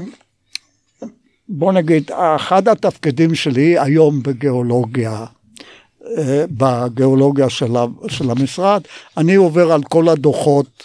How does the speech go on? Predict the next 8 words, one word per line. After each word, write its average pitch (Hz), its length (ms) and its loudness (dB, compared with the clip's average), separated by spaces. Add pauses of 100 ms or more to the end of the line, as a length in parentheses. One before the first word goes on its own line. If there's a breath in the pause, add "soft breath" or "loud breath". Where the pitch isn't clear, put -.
של 127 260 -4
הגיאולוגים, 135 840 2 (560 loud breath)
אה, 185 200 -2
בתור 165 680 0 (380)
קיו 185 400 4
איי, 117 200 -2 (280)
Quality 143 640 0
Assurance. - 680 -12